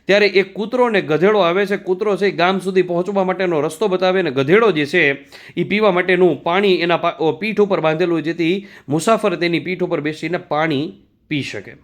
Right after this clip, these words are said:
સંત મેકરણ દાદાએ જી નામનો સંદેશ આપ્યો. ત્રણથી ચાર વાર પ્રશ્ન પૂછાઈ ગયો.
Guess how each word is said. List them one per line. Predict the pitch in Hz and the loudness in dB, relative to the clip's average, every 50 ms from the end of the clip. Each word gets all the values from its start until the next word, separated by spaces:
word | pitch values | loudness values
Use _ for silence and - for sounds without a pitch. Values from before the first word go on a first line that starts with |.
| _ _ _ _ _ _ _ _ _ _ _ _ _ _ _ _ _ _ _ _ _ _ _ _ _ _ _ _ - - - | _ _ _ _ _ _ _ _ _ _ _ _ _ _ _ _ _ _ _ _ _ _ _ _ _ _ _ _ -20 -20 -18
સંત | - - 220 262 285 277 302 | -2 2 2 2 4 2 2
મેકરણ | 233 220 233 233 285 277 269 262 | 2 2 2 2 2 2 0 2
દાદાએ | 220 240 233 220 269 262 226 | 0 0 0 2 2 2 2
જી | 165 - - 147 185 233 240 | 0 -4 -4 -2 0 0 2
નામનો | 196 175 170 185 196 214 240 254 262 262 247 196 | 0 2 2 4 4 4 4 4 4 4 4 2
સંદેશ | - - 190 190 180 156 135 143 | 2 0 -2 0 0 -2 -2 -2
આપ્યો. | 160 151 135 123 117 104 - _ _ _ _ _ _ | -4 -6 -4 -6 -8 -8 -10 _ _ _ _ _ _
ત્રણથી | - 208 247 254 220 196 226 196 | -6 -4 -2 -2 -4 -4 -6 -6
ચાર | - - 185 202 214 196 | -2 -2 0 0 0 0
વાર | 175 160 143 | 0 0 -2
પ્રશ્ન | 123 135 147 156 147 143 | -2 -6 -10 -8 -8 -10
પૂછાઈ | 123 127 139 139 127 117 | -8 -8 -6 -6 -6 -6
ગયો. | 113 107 95 | -6 -8 -10